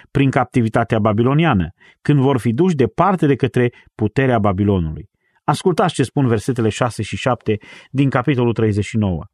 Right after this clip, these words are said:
"Iată, vor veni vremurile când vor duce în Babilon tot ce este în casa ta și tot ce au strâns părinții tăi până în ziua de azi. Nimic nu va rămâne, zice Domnul. Și vor lua din fiii tăi,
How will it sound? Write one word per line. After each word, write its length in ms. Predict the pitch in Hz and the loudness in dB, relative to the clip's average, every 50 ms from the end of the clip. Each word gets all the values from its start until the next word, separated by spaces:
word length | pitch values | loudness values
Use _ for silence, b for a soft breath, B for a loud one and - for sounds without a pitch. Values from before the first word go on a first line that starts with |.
| _ _ B B B B B B | _ _ B B B B B B
"Iată, 380 | - 120 156 185 208 208 165 139 | -2 0 0 0 0 0 -2 0
vor 200 | 110 120 117 110 | 0 2 0 2
veni 220 | 113 127 147 170 | 2 2 2 2
vremurile 520 | 135 135 170 180 160 143 135 131 127 123 B B B B B B | 2 0 0 2 2 2 2 2 0 0 B B B B B B
când 180 | - 151 143 123 | -2 0 2 2
vor 180 | 123 131 120 | 4 2 2
duce 260 | 120 170 220 - - | 2 0 0 0 2
în 100 | 151 135 | 2 4
Babilon 480 | 120 120 117 113 123 135 175 180 147 120 - | 4 4 2 2 2 2 2 2 0 0 0
tot 180 | - 240 254 | 0 -2 -2
ce 120 | - - 180 | 0 0 0
este 200 | 165 - - 143 | 0 0 0 0
în 80 | 123 | 0
casa 300 | 113 - 175 - - 135 | 0 0 -2 0 0 -2
ta 220 | 127 - - 135 101 - B B B B | -2 0 -2 -2 -2 -4 B B B B
și 180 | B - - 123 | B -4 -4 -4
tot 180 | - - 226 220 | 0 0 0 0
ce 100 | - 202 | 2 0
au 80 | 135 | 0
strâns 320 | 120 - - 175 185 165 - | 0 0 0 0 0 0 0
părinții 400 | - 143 143 160 160 - 139 127 | 0 0 2 2 2 0 -2 0
tăi 180 | - 165 151 | 0 0 0
până 220 | - - 190 165 143 | 0 0 0 2 2
în 60 | 123 | 2
ziua 180 | 113 127 120 | 2 0 0
de 100 | 110 117 | 2 2
azi. 260 | 113 95 80 - - _ _ _ _ _ _ _ _ _ _ _ | 0 0 -2 -6 -12 _ _ _ _ _ _ _ _ _ _ _
Nimic 480 | - 104 117 127 131 127 131 170 190 - | -2 0 2 4 4 4 2 2 0 2
nu 140 | 160 131 117 | 0 2 2
va 140 | 110 120 - | 2 2 2
rămâne, 460 | 113 107 110 123 120 104 92 85 82 _ _ _ _ _ _ _ - | 2 2 2 2 2 2 0 -2 -4 _ _ _ _ _ _ _ -12
zice 360 | - 87 92 101 - - 95 | -12 -6 -6 -6 -6 -6 -6
Domnul. 480 | 87 104 104 95 87 80 73 98 101 _ _ _ _ _ _ _ _ _ | -4 -4 -4 -4 -4 -8 -10 -12 -18 _ _ _ _ _ _ _ _ _
Și 200 | _ - - 123 | _ -6 -4 -2
vor 300 | 113 110 120 117 110 110 | 0 2 2 2 2 2
lua 260 | 113 120 147 185 208 | 2 2 2 2 2
din 240 | 170 156 131 117 107 | 2 2 2 0 0
fiii 340 | - - 180 190 151 110 | -2 -2 -2 0 0 0
tăi, 400 | 98 - 180 180 156 113 98 95 | -2 0 0 0 2 0 -2 -4